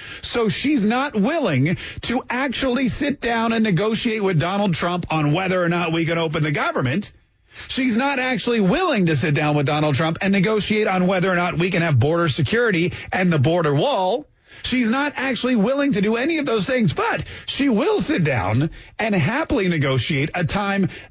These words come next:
later on in the year when Donald Trump can give his State of the Union address. The only thing Nancy Pelosi is willing to sit down and negotiate with the president on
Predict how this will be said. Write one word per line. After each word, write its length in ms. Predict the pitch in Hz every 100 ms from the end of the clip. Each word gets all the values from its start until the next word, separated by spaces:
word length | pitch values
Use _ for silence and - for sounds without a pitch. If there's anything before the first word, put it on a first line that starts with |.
| -
later 520 | 185 233 285 277 220
on 200 | 226 220
in 100 | 202
the 100 | 160
year 520 | 180 269 139 120 147 - -
when 220 | 185 214
Donald 320 | 190 202 185
Trump 220 | 175 175
can 120 | 160 151
give 140 | 156
his 140 | 147
State 200 | 127 147
of 60 | 143
the 80 | 139
Union 260 | 139 135
address. 340 | 127 120 117 - -
The 200 | - 208
only 340 | - 226 320 311
thing 220 | 254 247
Nancy 400 | 190 208 233 226
Pelosi 600 | 180 190 175 175 120 - - - -
is 200 | 196 147
willing 380 | 151 226 254
to 100 | 247
sit 220 | 220 214 196
down 180 | 190
and 100 | 190
negotiate 560 | 165 123 139 175 220 214
with 120 | 196
the 80 | 185
president 420 | 156 165 156 180
on 320 | 127 101 98